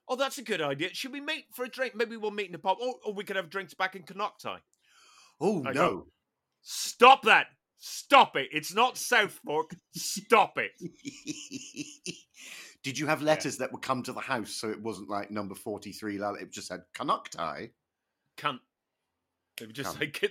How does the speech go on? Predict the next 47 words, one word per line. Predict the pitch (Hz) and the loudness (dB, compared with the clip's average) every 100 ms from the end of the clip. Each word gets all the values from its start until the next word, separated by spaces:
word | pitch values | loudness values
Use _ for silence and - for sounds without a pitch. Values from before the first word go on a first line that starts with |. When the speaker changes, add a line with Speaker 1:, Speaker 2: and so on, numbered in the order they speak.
| - | -2
Speaker 1:
cu-, | - 151 - | -6 -6 -8
Speaker 2:
Just | - | 0
Speaker 1:
cunt | 190 | 2
Speaker 2:
said | 185 | 2
Speaker 1:
with | 143 | 2
a | 143 | 2
name | 135 131 113 | 2 0 -10
f-, | - _ _ - 120 | -20 _ _ -12 -12
instead | 113 127 | -8 -6
of | 113 | -6
a | 107 | -6
number | 101 95 92 | -10 -10 -14
for | 101 | -12
the | 90 | -4
house. | 110 | 0
Speaker 2:
Right, | 123 120 | 0 -2
and | 117 | -6
that | 107 | -8
was | 107 | -4
Speaker 1:
But | 262 - | -4 -6
Speaker 2:
it. | - _ _ _ _ _ _ _ _ _ - | -14 _ _ _ _ _ _ _ _ _ -4
Speaker 1:
but | 208 | 2
I | 226 | 2
quite | 226 226 220 | 2 0 2
like | 208 196 | 2 2
your | 185 180 | 0 0
answer, | 185 151 127 | 0 -2 -8
though. | 110 127 123 | -6 -6 -6
A | 123 | -12
b-, | - - 127 | -12 -20 -6
B's | 160 156 139 | -6 -4 -10
good, | - 135 | -6 -4
isn't | 127 123 107 | -6 -10 -12
it? | 90 _ | -14 _
'Cause, | - 131 156 | -18 -10 -4
uh, | 147 | 0
Speaker 2:
Oh, | 131 113 | 0 -2
Speaker 1:
it | |
sounds | 156 131 | -6 -6
Speaker 2:
B's | |
Speaker 1:
like | 120 110 | -6 -6
you | 117 | -2
might | 127 127 | -2 -2
be | |
Speaker 2:
lovely. | 110 | -6
Speaker 1:
a | |
detective. | 80 - 147 - 104 92 | -6 -6 -6 -6 -14 -18